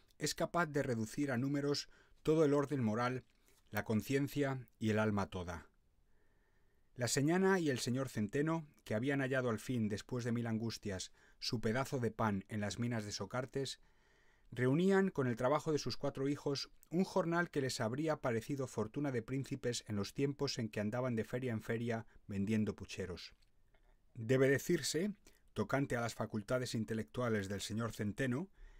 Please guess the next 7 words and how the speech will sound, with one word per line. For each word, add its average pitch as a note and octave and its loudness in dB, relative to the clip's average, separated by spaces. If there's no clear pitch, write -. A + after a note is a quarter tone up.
que - -6
su A2+ -4
cabeza, D#3 2
en A#2 0
opinión A#2+ 0
de A#2 2
muchos, - -2